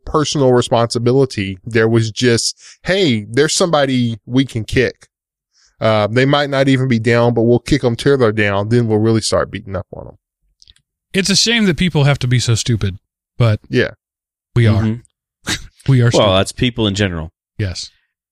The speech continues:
Speaker 3: You know, when, if
Speaker 2: Yeah.
Speaker 3: you're gonna generalize a topic, yeah, people are dumb.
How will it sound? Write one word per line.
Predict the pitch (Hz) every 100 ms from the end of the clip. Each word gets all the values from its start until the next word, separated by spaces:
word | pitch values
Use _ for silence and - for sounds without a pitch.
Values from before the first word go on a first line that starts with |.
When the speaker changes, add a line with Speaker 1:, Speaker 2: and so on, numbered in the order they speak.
| _
Speaker 3:
You | 123
know, | 104
when, | 101
if | 110 104
Speaker 2:
Yeah. | 117
Speaker 3:
you're |
gonna | 117
generalize | 110 117 110 107 101 104
a |
topic, | 104 95 87 98
yeah, | 98 92
people | 104 104 101
are | 98
dumb. | 92 90 82